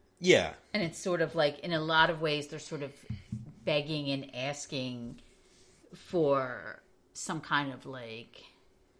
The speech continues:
Speaker 2: favor from
Speaker 1: They
Speaker 2: Dream.
Speaker 1: want to give him, it's interesting, the dynamic here. They want to give him information, and he doesn't want to take it from them.
Speaker 2: Right, and they also want the cat, which is
Speaker 1: Yeah.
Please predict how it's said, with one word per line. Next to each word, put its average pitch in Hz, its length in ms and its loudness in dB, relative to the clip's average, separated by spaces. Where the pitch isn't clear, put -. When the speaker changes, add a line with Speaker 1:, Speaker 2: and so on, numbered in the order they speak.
Speaker 2:
favor 156 600 6
from 131 840 4
Speaker 1:
They 156 200 4
Speaker 2:
Dream. 127 380 0
Speaker 1:
want 139 340 4
to 160 100 0
give 131 400 2
him, 156 120 -6
it's 135 120 -4
interesting, 135 760 0
the 101 120 0
dynamic 101 640 2
here. 90 140 -2
They 110 180 4
want 104 360 2
to 180 100 0
give 127 260 -2
him 123 180 -2
information, 101 580 -2
and 90 120 -2
he 98 140 -4
doesn't 98 440 0
want 92 180 -4
to 85 80 -12
take 92 220 -4
it 67 100 -14
from - 240 -18
them. - 80 -16
Speaker 2:
Right, 185 460 4
and 180 100 -2
they 175 100 2
also 185 280 4
want 170 180 -4
the - 60 -12
cat, - 480 -2
which - 240 -12
is - 340 -14
Speaker 1:
Yeah. 113 520 8